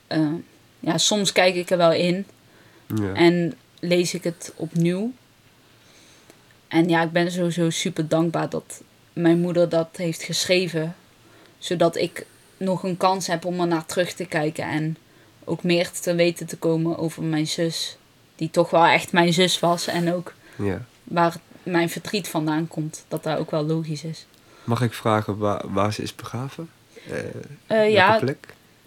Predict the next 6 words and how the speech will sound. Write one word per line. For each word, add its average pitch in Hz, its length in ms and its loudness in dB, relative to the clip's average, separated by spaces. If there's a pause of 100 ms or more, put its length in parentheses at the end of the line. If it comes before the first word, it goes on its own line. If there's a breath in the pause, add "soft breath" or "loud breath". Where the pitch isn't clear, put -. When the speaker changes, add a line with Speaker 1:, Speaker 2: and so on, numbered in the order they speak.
(960)
Speaker 1:
Eh, 185 260 4
hier 190 480 2
verderop 180 580 2
zit 185 320 -2
op - 180 -8
Wolfswinkel. 214 800 -2